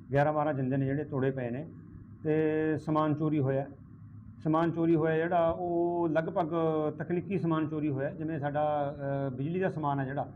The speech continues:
ਜਿਹਦੇ ਨਾਲ ਅਸੀਂ ਬਿਜਲੀ ਦੀਆਂ ਲਾਈਨਾਂ ਦਾ ਕੰਮ ਕਰਦੇ ਹਾਂ, ਜਾਂ ਜਿਵੇਂ ਬੈਟਰੀਆਂ ਨੇਗੀਆਂ, ਅਹ, ਕੰਪਿਊਟਰ ਜਿਹੜਾ ਸਾਡੇ ਇਨਵਰਟਰ ਸਿਸਟਮ ਆ, ਉਹਦੀਆਂ ਬੈਟਰੀਆਂ ਲੈ ਗਏ ਨੇਗੇ, ਡਰਾਈ ਬੈਟਰੀ ਜਿਵੇਂ ਮਹਿੰਗੀਆਂ ਹੁੰਦੀਆਂ ਨੇ, ਉਹ ਲੈ ਗਏ ਨੇ।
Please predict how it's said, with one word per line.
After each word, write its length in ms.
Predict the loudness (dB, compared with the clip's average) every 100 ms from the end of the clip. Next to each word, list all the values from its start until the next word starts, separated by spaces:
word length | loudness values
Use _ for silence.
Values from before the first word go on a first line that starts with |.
| -18 -18 -8
ਜਿਹਦੇ 180 | 0 2
ਨਾਲ 120 | 2
ਅਸੀਂ 140 | 0 0
ਬਿਜਲੀ 200 | 2 2
ਦੀਆਂ 120 | 2
ਲਾਈਨਾਂ 260 | 2 2 0
ਦਾ 80 |
ਕੰਮ 220 | -2 -2 -4
ਕਰਦੇ 280 | -4 -6
ਹਾਂ, 60 | -8 -12 -16 -18 -8 0
ਜਾਂ 200 | 2 2
ਜਿਵੇਂ 440 | 2 2 2 0
ਬੈਟਰੀਆਂ 440 | 2 2 2 2
ਨੇਗੀਆਂ, 340 | 2 2 2 0
ਅਹ, 800 | -10 -16 -18 -18 -6 0 2 2
ਕੰਪਿਊਟਰ 400 | 0 0 0 -2
ਜਿਹੜਾ 180 | -2 0
ਸਾਡੇ 200 | 2 2
ਇਨਵਰਟਰ 380 | 4 2 0
ਸਿਸਟਮ 300 | -4 -8 -2
ਆ, 40 | -2
ਉਹਦੀਆਂ 180 | 0 -2
ਬੈਟਰੀਆਂ 380 | -2 0 0
ਲੈ 120 | 2 0
ਗਏ 100 | -2
ਨੇਗੇ, 220 | -4 -6
ਡਰਾਈ 380 | -8 -6 -4 -2
ਬੈਟਰੀ 280 | -2 -4
ਜਿਵੇਂ 120 | -6 -6
ਮਹਿੰਗੀਆਂ 240 | -4 -4
ਹੁੰਦੀਆਂ 200 | -4 -6
ਨੇ, 80 | -8 -2
ਉਹ 100 | 0
ਲੈ 120 | 2
ਗਏ 120 | 0
ਨੇ। 140 | -4